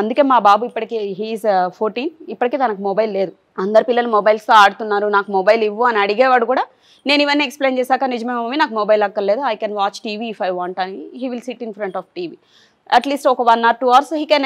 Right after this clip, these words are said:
enjoy, uh, enjoy T V. Even టీవీలో కూడా నేను ఈ షోస్ ఎంటర్టైన్ చేయను. ఈ పబ్జీ గేమ్ వల్ల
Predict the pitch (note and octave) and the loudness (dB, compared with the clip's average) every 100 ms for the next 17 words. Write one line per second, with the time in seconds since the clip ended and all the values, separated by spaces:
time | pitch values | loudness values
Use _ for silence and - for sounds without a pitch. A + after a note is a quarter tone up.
0 | B3 A#3 A#3 - A3+ G#3+ G#3 G3+ G3+ A3 | -2 -2 -4 -4 -4 -2 0 -2 -2 0
1 | B3 A#3 G#3 G3 A3+ C4+ C#4 B3+ C4 C#4+ | 0 0 -4 -6 0 2 2 -4 -2 2
2 | C#4+ D4 C4 A#3+ A3 A#3+ B3 A3+ A#3 A#3 | 2 0 -2 -6 -4 -4 -4 -8 -6 -4
3 | A#3 F#3+ G#3+ G3 F3 _ _ G3 F#3 F#3 | -6 -6 -6 -6 -6 _ _ -8 -6 -6
4 | F#3 F3 _ - F#3+ G#3+ C#4 D4+ D4 C#4 | -8 -12 _ 0 0 0 -2 -2 -2 0
5 | C4 | 0